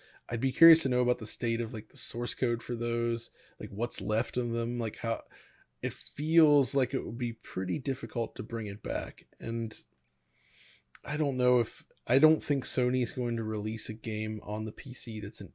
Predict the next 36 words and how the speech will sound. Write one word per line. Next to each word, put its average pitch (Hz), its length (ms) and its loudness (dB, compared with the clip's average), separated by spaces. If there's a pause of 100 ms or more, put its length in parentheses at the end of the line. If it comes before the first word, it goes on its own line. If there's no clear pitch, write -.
emulated 113 640 -4
game 131 320 -4 (200)
either. 120 460 -2
Like, 120 180 -6
I 113 120 -4
just 113 480 -6
don't 104 180 -6
see 107 220 -4
that 95 140 -8
happening. 113 520 -8 (680)
Uh, 104 160 0
and 107 100 -4
I'm 147 120 0
not 170 140 0
sure 143 300 4
P 135 240 -6
C 131 240 -4
fans 113 420 -4
would 117 140 -8
be 113 180 -6
all 110 280 -2
that 110 180 -4
okay 107 400 -6
with 117 220 -4
that 123 220 -4
either, 113 380 -4
to - 120 -12
be 110 180 -4
honest, 110 480 -6
because - 480 -4 (500)
emulation 139 520 4
does 120 180 2
exist 131 400 0
and 120 80 -2
it's - 140 -4
free, 123 500 0